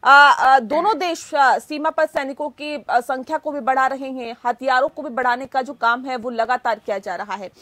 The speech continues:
ऐसे में जनरल रावत ने कहा है कि भारत सीमा पर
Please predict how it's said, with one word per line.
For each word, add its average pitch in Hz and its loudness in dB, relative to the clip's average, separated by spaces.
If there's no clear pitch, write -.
ऐसे 247 0
में 349 -4
जनरल 311 0
रावत 269 2
ने 370 -10
कहा 302 0
है 254 -2
कि 349 -8
भारत 269 2
सीमा 302 -4
पर 196 -4